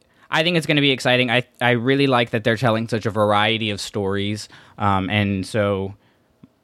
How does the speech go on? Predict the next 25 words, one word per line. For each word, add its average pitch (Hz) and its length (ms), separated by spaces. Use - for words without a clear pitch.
people 107 220
like 110 140
my 117 100
friend 151 260
Fode 196 360
can 120 140
get 120 180
their 123 200
Starfighter 120 680
love 110 200
in 110 160
there, 110 340
and 104 140
then 104 220
people, 101 580
you 110 100
know, 101 140
like 104 220
me 113 340
can 107 420
hopefully 143 560
learn 165 280
to 185 60
love 254 220
it. - 80